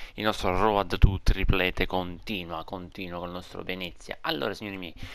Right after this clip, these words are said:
prima di partire col video io vi ringrazio in anticipo per i like, per i commenti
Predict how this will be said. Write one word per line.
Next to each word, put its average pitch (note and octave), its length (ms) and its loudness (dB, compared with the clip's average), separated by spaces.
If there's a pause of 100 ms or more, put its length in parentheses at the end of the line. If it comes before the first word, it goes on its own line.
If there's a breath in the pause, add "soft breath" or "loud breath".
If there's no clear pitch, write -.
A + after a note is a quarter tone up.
(140)
prima D#3 180 0
di C#3+ 80 0
partire B2 300 -6
col A2 140 -8
video G2+ 260 -6
io G2+ 120 -4
vi F#2+ 280 -8
ringrazio F#2 760 -6
in F2+ 60 -8
anticipo F2+ 380 -6
per F2 100 -6
i E2 80 -6
like, A#2 340 0
per E2+ 140 -4
i F2 40 -4
commenti G#2 540 -2